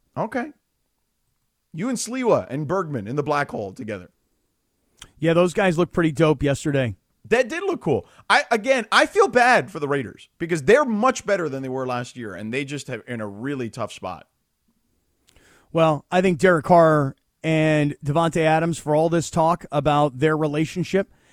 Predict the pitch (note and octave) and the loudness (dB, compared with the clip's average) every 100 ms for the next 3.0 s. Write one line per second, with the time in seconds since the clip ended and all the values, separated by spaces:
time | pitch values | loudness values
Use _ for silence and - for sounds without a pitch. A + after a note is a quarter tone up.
0 | _ - D3+ D3 D3 C#3+ D3 C3+ E3 E3 | _ -4 0 2 2 2 2 2 -2 0
1 | F3 D#3+ D#3+ D#3+ E3 A#2 D#3 E3 E3+ E3+ | 0 0 0 0 -2 0 0 0 0 0
2 | F3 F3 E3+ F#3+ G3+ - _ _ - E3 | 0 0 0 -2 -4 -10 _ _ -6 -4